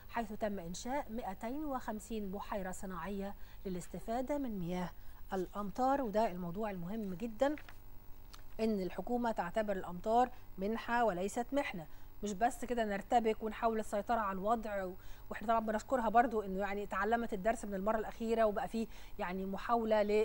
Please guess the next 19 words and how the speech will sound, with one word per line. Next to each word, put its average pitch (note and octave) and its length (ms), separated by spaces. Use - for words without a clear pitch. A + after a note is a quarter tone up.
يعني F3+ 240
متابعة G#3 460
الأحوال A3 440
في A3 100
كل A#3 160
المحافظات، G#3+ 580
ولكن A#3 320
كمان A#3 240
الاستفادة A#3+ 480
من F#3+ 160
مياه A3+ 140
الأمطار A#3 400
في G#3 140
وقت A3+ 240
بنعاني G3+ 460
فيه B3 120
من A3 100
الشح A#3+ 300
المائي C#4 400